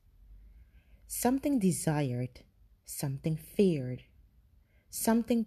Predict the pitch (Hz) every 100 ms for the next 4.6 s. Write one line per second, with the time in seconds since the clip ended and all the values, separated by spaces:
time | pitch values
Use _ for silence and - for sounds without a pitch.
0 | - 190 185 190 175 - 127 123 123 _
1 | _ _ _ _ - - 185 175 170 165
2 | 160 160 - 139 127 123 120 123 - -
3 | _ _ _ _ _ - _ - - 202
4 | 208 180 139 - 123 -